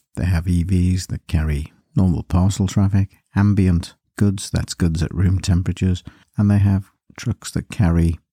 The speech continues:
refrigerated goods, all in E Vs. And often the E Vs are smaller units because they break in bulk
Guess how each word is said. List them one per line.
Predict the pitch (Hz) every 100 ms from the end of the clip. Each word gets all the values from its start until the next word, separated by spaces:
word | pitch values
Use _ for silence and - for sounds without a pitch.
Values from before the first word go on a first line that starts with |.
| _
refrigerated | 95 - 107 92 82 76 - 95 - - _ -
goods, | - 101 - - _ -
all | 110 110 104
in | 98 92 - -
E | 82
Vs. | 87 82 73 - - - _ _ _ _ _ _ _ -
And | 117
often | 131 120 107
the | 101
E | 92
Vs | 82 82 80 90
are | 78 82 - _
smaller | - - 101 85
units | 80 92 95 87 -
because | - 85 85
they | -
break | 76 82 87
in | 98
bulk | 98 107 123